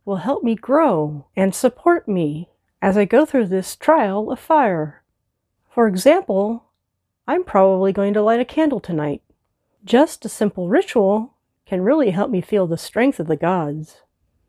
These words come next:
And now I'll summarize. The first insight was, "Concentrate on kindness." The second insight was, "Remember self-care." And number three, have faith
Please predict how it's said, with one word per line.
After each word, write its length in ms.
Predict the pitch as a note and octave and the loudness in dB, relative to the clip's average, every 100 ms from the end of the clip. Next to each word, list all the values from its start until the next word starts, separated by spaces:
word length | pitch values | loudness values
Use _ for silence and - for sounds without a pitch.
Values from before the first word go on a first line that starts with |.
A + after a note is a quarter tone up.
| _ F4+ | _ 0
And 120 | F4+ | 2
now 220 | E4 D#4+ | 4 2
I'll 200 | D#4+ D#4 | 2 0
summarize. 880 | - F#3 D#3+ D3 C#3+ D3 D#3+ - - _ _ | 0 0 2 -2 -6 -10 -12 -16 -20 _ _
The 80 | F#3+ | -12
first 440 | - F4+ F#4 - | -2 -2 -2 -4
insight 420 | F3+ E3 - E3 | -6 -4 -4 -4
was, 480 | D4 F#3+ F#3 F#3 - _ _ _ _ _ | 0 2 2 2 -6 _ _ _ _ _
"Concentrate 720 | A#3+ F4 B3+ G#3+ - E3+ C#4 - _ | 2 2 2 -2 0 0 -2 -8 _
on 180 | B3 C#4 | -6 -6
kindness." 880 | - E4 E4 A#3+ D#3+ - - - - _ _ _ _ _ _ _ - | -4 -2 0 0 -2 -6 -16 -20 -20 _ _ _ _ _ _ _ -6
The 80 | F3 | 2
second 340 | - F4 D4 | 4 4 0
insight 480 | G3 F3 - D#3+ F#3+ | -2 -6 -4 -4 -2
was, 460 | D#3+ D#3+ E3+ - _ _ _ | -4 -4 -4 -8 _ _ _
"Remember 480 | F3 F3 D4 B3 D#3+ | -2 2 4 4 0
self-care." 1000 | - E3+ D3 - - A3 F#3+ D#3 D3 _ _ _ _ _ _ _ B3 | 0 -2 -4 -6 -4 -2 -2 -4 -12 _ _ _ _ _ _ _ 0
And 140 | C#4+ | 2
number 200 | E4+ F4 | 2 0
three, 640 | - G3+ E3 C#3+ C#3+ D3+ _ _ _ | 0 0 2 0 -4 -8 _ _ _
have 260 | - D4+ F4 | -4 -2 -2
faith 580 | - F3+ E3 F3+ _ | 0 2 2 0 _